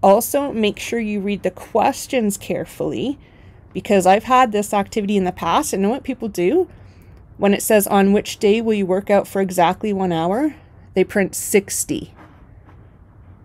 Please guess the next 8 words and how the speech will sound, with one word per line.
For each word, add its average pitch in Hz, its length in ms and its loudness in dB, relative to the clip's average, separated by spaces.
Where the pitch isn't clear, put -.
It's - 200 -4
sixty 214 520 -4
minutes. 175 480 0
They're - 220 -2
asking 185 520 0
on 208 520 4
which - 440 0
day, 196 420 2